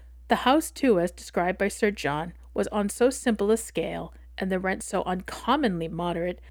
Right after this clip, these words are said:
as to leave her no right of objection on either point, and therefore, though it was not a plan which brought any charm to her fancy, though it was a removal from the vicinity of Norland beyond her wishes,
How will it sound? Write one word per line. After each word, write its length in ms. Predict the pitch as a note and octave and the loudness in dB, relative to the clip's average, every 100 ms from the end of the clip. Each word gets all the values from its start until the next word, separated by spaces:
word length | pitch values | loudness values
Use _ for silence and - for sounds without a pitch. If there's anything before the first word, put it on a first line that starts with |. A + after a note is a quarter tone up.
| - - | -8 -2
as 160 | G3 | -2
to 120 | - | -2
leave 220 | G3+ G#3 G#3 | 0 0 0
her 100 | F#3+ | 0
no 200 | F#3+ B3+ | 4 4
right 340 | A#3 F#3+ G3+ - | 4 2 0 -2
of 140 | G3 | -2
objection 640 | G3 G3+ F#3 F3+ - F3 F3 | 0 -2 -6 -6 -8 -6 -6
on 240 | E3 F3+ | -6 -6
either 260 | F3 F3+ F3 | -6 -4 -4
point, 420 | - - B2+ - - - - - | -6 -10 -10 -12 -18 -20 -18 -4
and 180 | F#3+ | 2
therefore, 540 | G#3+ C#4 - F3+ E3+ F3+ - - - | 4 4 2 0 0 -4 -12 -20 -6
though 200 | - G3 | 0 2
it 80 | F#3+ | 2
was 140 | G#3 G3+ | 2 2
not 200 | A3 C4+ | 2 2
a 60 | |
plan 380 | D4+ - A3+ A3 | 0 0 0 2
which 220 | G#3 - | -2 -4
brought 240 | G3+ F#3+ - | 0 0 0
any 220 | A3+ B3+ | 0 0
charm 340 | B3+ - G#3 G#3 | -2 -2 -2 -2
to 100 | G#3+ | -4
her 160 | A3 | -4
fancy, 640 | A3 F#3+ E3+ D#3+ F3 F3 - - - - - - - | -4 -6 -6 -6 -6 -6 -8 -16 -20 -20 -20 -20 -4
though 200 | - G#3+ | 2 4
it 80 | G3 | 4
was 140 | G3 F#3+ | 0 0
a 80 | |
removal 480 | F#3 F3+ G#3+ B3 C4+ | -2 2 4 4 2
from 220 | C4 G3 | -2 -2
the 100 | F3+ | -2
vicinity 580 | F3 F3+ - G#3+ A3+ A3+ | -2 -4 0 0 2 2
of 100 | G3 | 2
Norland 480 | F3 F#3 F#3+ F#3+ F#3 | 0 -2 -2 -2 -2
beyond 360 | F3 F#3 G#3+ G#3+ | -2 2 2 2
her 120 | A3+ | 0
wishes, 520 | G3+ F3 F3 E3 - | 0 0 0 -2 -4